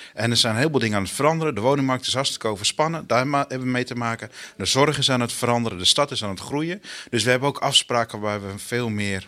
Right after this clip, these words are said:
nou ja, kwalitatief met elkaar in gesprek zijn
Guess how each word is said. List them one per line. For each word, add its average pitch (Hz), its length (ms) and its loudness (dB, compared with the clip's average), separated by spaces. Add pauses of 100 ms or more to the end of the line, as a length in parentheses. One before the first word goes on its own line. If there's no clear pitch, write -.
nou 101 180 -6
ja, 95 180 -4 (400)
kwalitatief 135 760 2
met 143 140 2
elkaar 135 300 2
in 117 60 2
gesprek - 420 2
zijn 113 300 2